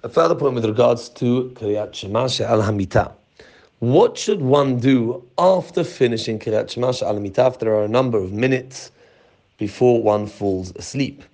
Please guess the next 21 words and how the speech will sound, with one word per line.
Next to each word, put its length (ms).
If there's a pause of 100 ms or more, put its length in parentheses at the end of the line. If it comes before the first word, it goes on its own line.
(320)
The 160
Yerushalmi 680
relates 720
that 200
one 200
of 140
the 60
Amoraim, 920 (320)
Reb 80
Shmuel 420
Bar 140
Nachmani, 760 (280)
when 180
he 300
would 240
go 160
to 120
sleep, 380
he 140
would 180
repeat 540